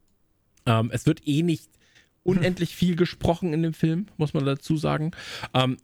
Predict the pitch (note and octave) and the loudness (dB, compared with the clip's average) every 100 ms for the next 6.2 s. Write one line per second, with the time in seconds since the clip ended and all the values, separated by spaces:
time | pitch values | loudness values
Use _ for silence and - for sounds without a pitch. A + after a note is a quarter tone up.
0 | _ C3+ C#3 - D#3+ F#3 E3+ C3 C#3+ F3+ | _ 0 2 4 2 2 2 2 2 2
1 | F#3 F#3 F#3 - _ _ _ _ _ - | 2 0 -2 -12 _ _ _ _ _ -2
2 | D3+ D#3 - - F3+ E3+ D#3+ - - C3+ | 0 0 -4 0 2 2 -2 -2 0 0
3 | B2+ - F#3 - - E3+ F3+ B3+ - - | 0 0 0 0 2 2 2 -4 -6 0
4 | B2+ B2+ C#3 - F#3 F3+ - F#3 F3 D3 | 0 0 -4 0 0 0 -2 -2 0 0
5 | C#3 C3 C#3 D3 D3+ B2+ C#3+ - C#3 C#3 | 0 2 0 2 0 0 -2 -2 -2 -2
6 | - | -4